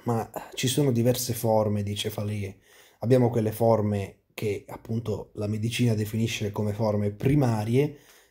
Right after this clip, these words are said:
e delle forme invece secondarie. Le forme primarie sono quelle che non dipendono da un'altra malattia. Le forme, eh, invece secondarie sono quelle, appunto, che dipendono da altre condizioni mediche.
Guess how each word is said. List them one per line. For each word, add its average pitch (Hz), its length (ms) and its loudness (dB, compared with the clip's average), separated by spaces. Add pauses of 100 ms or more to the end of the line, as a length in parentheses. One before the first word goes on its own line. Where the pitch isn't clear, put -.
e 131 100 -4
delle 160 220 4
forme 110 340 4
invece 110 340 2
secondarie. 95 880 -6 (460)
Le 123 80 -8
forme 127 340 2
primarie 120 680 2
sono 170 220 0
quelle 104 360 -2
che 123 120 0
non 120 220 4
dipendono 110 680 0
da 156 120 4
un'altra 107 540 -2
malattia. 117 760 -4 (360)
Le 117 120 -2
forme, 117 680 2
eh, - 80 -8
invece 120 380 2
secondarie 120 720 -2
sono 170 260 2
quelle, 117 280 -2
appunto, 120 520 -8
che 120 160 -2
dipendono 113 680 -2
da 147 200 2
altre 120 280 -10
condizioni 139 560 2
mediche. 101 540 -6